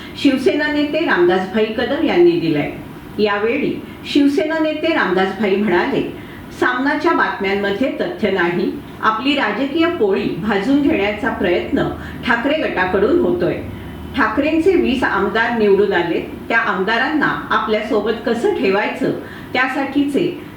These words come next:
सामनातून हे प्रयत्न चालू आहेत," असंही रामदासभाई म्हणाले. एकनाथ शिंदेसोबत गेलेल्या आमदारांपैकी वीस ते पंचवीस आमदार हे देवेंद्र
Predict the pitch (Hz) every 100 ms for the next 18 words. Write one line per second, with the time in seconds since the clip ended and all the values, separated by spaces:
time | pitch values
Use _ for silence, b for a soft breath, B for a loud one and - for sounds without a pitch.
0 | - 233 226 233 277 - - 214 277 -
1 | 254 214 240 320 339 214 175 165 165 226
2 | 247 - - 208 277 277 330 170 170 170
3 | 170 - 165 160 147 143 139 - - B
4 | B B B 262 277 311 339 339 - 233
5 | 240 254 247 226 254 240 196 185 214 226
6 | - 202 160 180 185 202 - 220 - 262
7 | - B B B 269 339 - 349 294 202
8 | 202 208 214 - 175 - 277 - 214 233
9 | 196 214 226 254